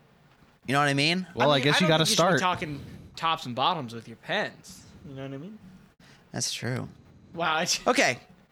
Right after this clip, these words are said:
Speaker 1: Okay. Well, we'll just, we'll just, I, I, I, I like, I like that discussion. I just needed to, to get that question answered for me.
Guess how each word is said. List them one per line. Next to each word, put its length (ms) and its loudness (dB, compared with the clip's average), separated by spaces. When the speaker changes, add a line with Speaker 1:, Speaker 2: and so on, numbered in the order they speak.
Speaker 1:
Okay. 380 4
Well, 260 4
we'll 180 4
just, 440 0
we'll 160 4
just, 420 0
I, 40 0
I, 440 4
I, 300 4
I 40 6
like, 240 2
I 120 6
like 160 2
that 160 2
discussion. 480 0
I 140 4
just 160 0
needed 300 2
to, 300 4
to 100 -8
get 160 0
that 180 4
question 340 0
answered 220 -6
for 140 -12
me. 220 -12